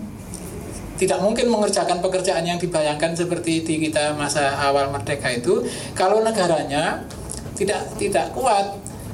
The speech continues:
Kuat dalam pengertian ketika dia membuat keputusan, dia bisa menjalankan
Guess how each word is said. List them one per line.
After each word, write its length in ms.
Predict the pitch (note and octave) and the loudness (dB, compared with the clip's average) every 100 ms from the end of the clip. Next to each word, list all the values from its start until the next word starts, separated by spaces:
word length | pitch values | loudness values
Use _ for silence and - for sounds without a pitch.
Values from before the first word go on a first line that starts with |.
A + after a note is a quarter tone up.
| - | -8
Kuat 420 | - C4+ D4 C#4 | -2 4 4 4
dalam 300 | A3+ F#3+ F3 | 4 4 2
pengertian 720 | F3+ E3+ D3+ - - B2 B2+ E3 A#3+ - - - | 2 0 -2 -4 -6 -2 -2 -4 -6 -8 -10 -8
ketika 560 | - F#3+ G3 D4+ C4+ A3+ | -2 0 0 0 2 2
dia 240 | A3 G#3 | 2 2
membuat 320 | G#3 G3 F#3 F#3 | 2 2 2 2
keputusan, 800 | F#3 E3 D#3 - C3+ C3+ D#3 - - - - - | 0 0 -2 0 0 0 -2 -8 -12 -14 -14 -8
dia 240 | - F#3+ G3 | 0 2 2
bisa 240 | G3 F#3+ | 2 2
menjalankan 880 | F3 E3 D3+ C#3 A#2+ A#2 C3+ C3 A#2 | 0 2 2 2 0 -4 -2 -2 -2